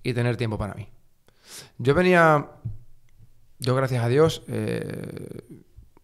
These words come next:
por todas las cosas por las que he ido pasando, eh, pues al final he conseguido económicamente que la, que la vida me vaya bien.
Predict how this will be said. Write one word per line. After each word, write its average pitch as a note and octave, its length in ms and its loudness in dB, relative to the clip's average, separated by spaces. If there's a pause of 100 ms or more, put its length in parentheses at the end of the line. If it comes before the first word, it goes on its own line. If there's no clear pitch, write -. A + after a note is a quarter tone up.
(160)
por A#2+ 140 -2
todas C3 160 2
las B2 100 0
cosas C3 240 -2
por C3 100 -2
las A#2+ 140 -2
que B2 100 -6
he - 20 0
ido A#2+ 120 0
pasando, C#3+ 540 -4
eh, - 240 -8
pues - 160 -14
al E2+ 60 -12
final A#2 340 -8 (1000)
he F#2 80 -6
conseguido A2 460 -2
económicamente A2 680 -6
que G#2 80 -6
la, G#2 320 -6
que G#2+ 120 -8
la G#2 80 -4
vida G#2+ 200 -6
me G#2 80 -6
vaya G#2+ 200 -6
bien. D3+ 340 -4